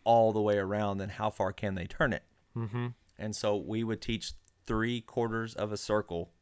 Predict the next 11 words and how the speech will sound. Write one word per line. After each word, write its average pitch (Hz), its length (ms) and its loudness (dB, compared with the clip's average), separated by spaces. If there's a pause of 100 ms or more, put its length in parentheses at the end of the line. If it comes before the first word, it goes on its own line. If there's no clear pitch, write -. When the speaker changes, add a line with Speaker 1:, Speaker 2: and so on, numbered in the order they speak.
(240)
Speaker 1:
So - 160 -4
my 101 140 0
next 113 240 4
question 107 300 0
is, 98 260 -6 (240)
how 127 140 6
many 127 140 4
degrees 117 380 6
is 98 140 0
that? 82 240 -4 (840)
Speaker 2:
Math. 104 420 0